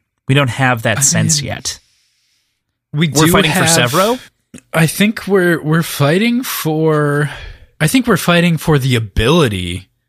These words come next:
Speaker 2: for the love between Fitchner and Bryn
Speaker 1: Sure.
Speaker 2: to exist.
Speaker 1: Yeah, that's fair. That's fair. That makes
Speaker 2: Like,
Speaker 1: sense.
Speaker 2: we're, we're fighting for that being a possibility.
Speaker 1: Mm-hmm. Yeah.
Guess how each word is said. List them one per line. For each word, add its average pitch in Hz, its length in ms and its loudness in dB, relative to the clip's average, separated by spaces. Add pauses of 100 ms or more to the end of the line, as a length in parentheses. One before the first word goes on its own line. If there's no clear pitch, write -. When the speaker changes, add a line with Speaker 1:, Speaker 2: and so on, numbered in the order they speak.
(180)
Speaker 2:
for 127 280 0
the 117 100 0
love 110 380 0
between 104 800 -4
Fitchner 107 520 -2
and 95 140 -6
Bryn 101 160 -4
Speaker 1:
Sure. 101 200 2
Speaker 2:
to 95 60 -4
exist. - 520 -4 (380)
Speaker 1:
Yeah, 117 200 0
that's 107 200 -2
fair. 82 220 -6 (340)
That's - 160 -8
fair. - 240 -12 (480)
That 104 120 -4
makes 104 180 -4
Speaker 2:
Like, - 140 -10
Speaker 1:
sense. - 120 -10
Speaker 2:
we're, 110 240 -8
we're 117 200 -4
fighting 123 340 -2
for 110 140 -6
that 101 380 -4 (460)
being 120 280 0
a 101 80 -2
possibility. 98 880 -6 (480)
Speaker 1:
Mm-hmm. 113 200 -4 (800)
Yeah. 156 260 0